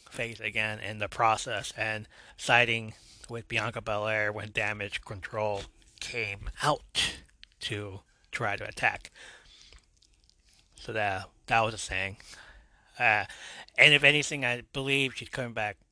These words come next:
soon. I hope she comes back soon. Uh, jumping up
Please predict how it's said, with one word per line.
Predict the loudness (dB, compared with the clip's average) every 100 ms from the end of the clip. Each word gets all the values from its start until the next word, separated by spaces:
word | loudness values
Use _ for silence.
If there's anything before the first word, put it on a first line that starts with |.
| _
soon. | -18 -12 -10 -8 -8
I | -8
hope | -2 2 0 0 -8
she | -2 -2
comes | -2 -4 -2
back | -2 -2 -4 -10
soon. | -2 2 4 2 -2 -10 -20 -20 -20 -20 -20 -14 4
Uh, | 10 12 12 8 4
jumping | 8 8 8 4
up | 4 2